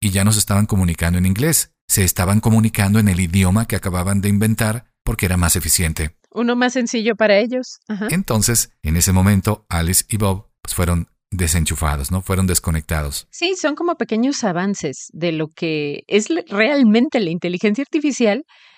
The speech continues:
Speaker 2: y lo limitados que están los científicos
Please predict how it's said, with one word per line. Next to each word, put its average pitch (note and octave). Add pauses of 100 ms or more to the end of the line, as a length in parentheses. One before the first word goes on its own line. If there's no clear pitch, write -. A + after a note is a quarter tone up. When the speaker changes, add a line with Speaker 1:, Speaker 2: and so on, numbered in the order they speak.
(300)
Speaker 2:
y B3
lo G3+
limitados G3+
que F4+
están G3
los D4+
científicos G#3